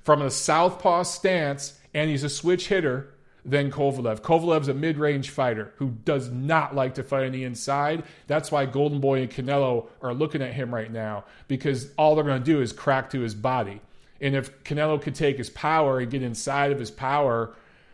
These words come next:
then he can just beat his ass to the body. And I think Canelo could actually stop K-, Kovalev in that fight. But, dude, Andrade's style is all wrong for Canelo.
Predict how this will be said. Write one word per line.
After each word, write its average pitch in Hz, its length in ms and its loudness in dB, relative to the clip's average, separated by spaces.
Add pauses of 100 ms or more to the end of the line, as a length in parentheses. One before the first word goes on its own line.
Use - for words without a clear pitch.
(380)
then 147 300 4
he 147 160 0
can 123 400 -2
just 117 240 -2
beat 143 140 0
his 131 120 0
ass 135 240 2
to 131 120 -4
the 113 80 -4
body. 123 400 0
And 123 100 0
I 127 80 0
think 123 400 -4
Canelo 135 340 0
could 127 140 -6
actually 127 300 -6
stop - 640 -4
K-, 127 100 -6
Kovalev 117 560 -4
in 113 60 -4
that 107 160 -6
fight. 123 440 -4 (480)
But, 139 460 4 (380)
dude, 165 340 6 (160)
Andrade's 185 600 4
style 160 760 2 (960)
is 139 400 -2
all 143 460 4
wrong 143 500 8
for 117 180 -4
Canelo. 123 520 -2